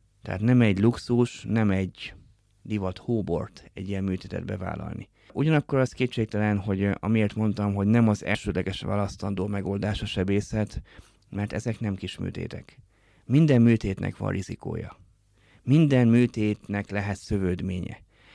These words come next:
Ezeket nagyon fontos szétszedni. Tehát magának a beavatkozásnak a sebészi részről a rizikója az nem több,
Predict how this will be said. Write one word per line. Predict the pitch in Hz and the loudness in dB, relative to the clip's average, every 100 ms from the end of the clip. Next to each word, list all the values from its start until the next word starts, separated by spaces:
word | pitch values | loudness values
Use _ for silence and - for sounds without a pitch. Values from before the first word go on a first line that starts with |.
| - | -18
Ezeket | - 135 160 | -6 -2 0
nagyon | 180 311 233 | 0 0 0
fontos | - 175 160 160 | 2 0 2 -2
szétszedni. | - 110 110 - 92 - - - - - - | 0 -2 -2 -2 -6 -6 -10 -12 -20 -20 -6
Tehát | 113 117 - _ _ _ _ | -2 0 -2 _ _ _ _
magának | - 127 220 196 123 107 90 | 0 2 4 4 6 4 2
a | - | -4
beavatkozásnak | 95 123 156 127 - 104 101 98 98 - 104 120 - - | 0 4 6 6 2 -2 -2 -2 -4 0 0 0 -2 -18
a | - - | -16 -14
sebészi | - 170 170 104 98 - | -2 0 2 2 0 -4
részről | 98 101 - 95 101 | -2 -2 -4 -2 0
a | |
rizikója | - 98 98 - 92 101 104 107 _ _ _ | 0 0 -2 -4 -2 0 0 -2 _ _ _
az | - 131 - 240 | -2 -2 -2 -4
nem | 165 190 110 | 2 4 4
több, | - 98 98 - | 2 0 0 -2